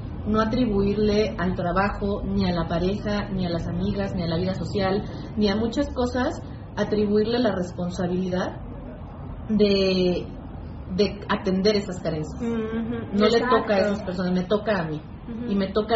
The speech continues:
Speaker 1: ya no llegar, o llegar con esas carencias atendidas,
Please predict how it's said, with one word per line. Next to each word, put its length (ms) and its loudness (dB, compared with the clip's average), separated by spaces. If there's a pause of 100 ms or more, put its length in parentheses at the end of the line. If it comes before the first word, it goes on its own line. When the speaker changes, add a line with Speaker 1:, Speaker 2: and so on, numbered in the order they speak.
(120)
Speaker 1:
ya 120 6
no 180 2
llegar, 340 0
o 80 2
llegar 320 2
con 220 2
esas 260 0
carencias 400 -2
atendidas, 600 -2